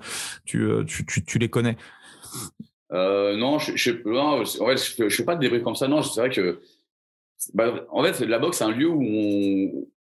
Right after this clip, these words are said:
Speaker 2: où ils viennent, bah, pour certains, six fois par semaine. Donc, c'est un lieu, euh, voilà, on se voit énormément. Euh, donc, on, euh, au bout de quelques années, on se connaît énormément. Et en fait, voilà, on a, il y a toujours un petit moment, on va prendre, euh,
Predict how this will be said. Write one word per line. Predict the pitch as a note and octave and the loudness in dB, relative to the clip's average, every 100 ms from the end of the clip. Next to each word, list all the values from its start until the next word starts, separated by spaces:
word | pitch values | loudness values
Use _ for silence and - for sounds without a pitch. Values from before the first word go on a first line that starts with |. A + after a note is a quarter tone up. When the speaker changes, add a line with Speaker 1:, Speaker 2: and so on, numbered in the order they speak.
| _ _ - - _ - | _ _ -20 -20 _ -2
Speaker 2:
où | A#2+ | 0
ils | A#2 | 2
viennent, | C3+ C3+ - - - | 0 0 -6 -16 -2
bah, | G2 G2 | 2 2
pour | - A2+ | 0 -2
certains, | B2 - A2 | -2 0 0
six | - - C#3+ | 2 0 0
fois | D3 | 0
par | C#3 | 0
semaine. | - D#3 D3+ - - _ _ _ _ - | 0 0 0 -2 -12 _ _ _ _ -4
Donc, | G2+ G2+ | -2 0
c'est | A#2 | 0
un | A2+ | 0
lieu, | B2 D3 | 0 0
euh, | D#3 C3 G#2 F#2+ F#2 F2 F2+ | 2 2 2 0 0 0 2
voilà, | G#2+ C#3+ G2+ | 2 2 0
on | F#2 | 0
se | - | 0
voit | F2+ G2+ A2 | 0 0 2
énormément. | G2+ G2 G#2 C3 D#3+ D#3+ - - - _ | 2 2 2 2 0 -2 -8 -20 -20 _
Euh, | F2+ F2+ F2 E2+ E2 E2 | 0 2 2 2 2 2
donc, | E2+ G2 | 2 0
on, | F2+ F2+ F#2 F2+ F2+ | 0 0 2 2 2
euh, | E2+ F2+ | 2 2
au | F2+ | 2
bout | G2 | 0
de | F#2+ | 0
quelques | F2+ G#2 G2+ | 0 0 0
années, | G#2 A#2+ A#2+ | 2 2 2
on | G#2 | 0
se | - | 0
connaît | G2+ G#2 G2+ | 0 2 2
énormément. | F#2+ G2 G#2 B2+ D3+ | 2 2 0 0 2
Et | B2 | 0
en | G2 | 0
fait, | C3+ | -2
voilà, | - D#3 B2+ | 0 2 2
on | F#2+ G2 | 2 0
a, | - | 0
il | |
y | F2+ | -2
a | |
toujours | - A2 | 0 0
un | A2 | 0
petit | - A2 | 0 -2
moment, | A#2 C#3+ C#3+ | 0 0 0
on | |
va | G2 | 0
prendre, | - A2 F#2 | -2 -2 0
euh, | F2+ E2+ | 2 0